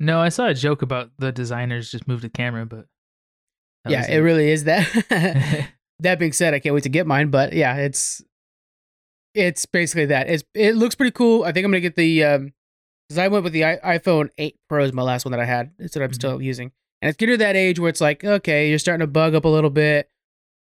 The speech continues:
Speaker 2: You know,
Speaker 1: They do that
Speaker 2: things
Speaker 1: intentionally,
Speaker 2: continue.
Speaker 1: it feels like, though. My phone's not that old. I got the S E recent, like, a year ago or something like that.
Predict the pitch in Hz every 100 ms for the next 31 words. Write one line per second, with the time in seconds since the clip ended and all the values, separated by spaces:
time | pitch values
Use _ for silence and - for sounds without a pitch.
0 | _ - 170 143 135 185 269 269 185 143
1 | 165 160 165 123 131 123 120 - 120 120
2 | 127 202 202 214 170 175 165 147 147 139
3 | 180 180 151 156 143 156 151 151 143 -
4 | _ - 147 139 127 135 139 135 127 127
5 | 147 139 135 135 151 135 131 139 135